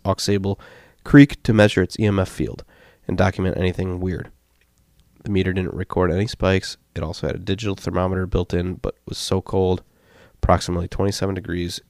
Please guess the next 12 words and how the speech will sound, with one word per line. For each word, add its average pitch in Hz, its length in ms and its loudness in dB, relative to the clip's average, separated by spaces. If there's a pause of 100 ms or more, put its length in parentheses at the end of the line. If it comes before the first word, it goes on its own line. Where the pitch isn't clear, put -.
(400)
it - 280 -6 (360)
is - 160 -8
likely 87 380 -8
it 82 100 -8 (160)
wouldn't 90 220 -6
record 87 380 -6
a - 20 -18
decrease - 400 -10
in 82 60 -8
the - 160 -10
ambient 92 260 -10
temperature. - 440 -14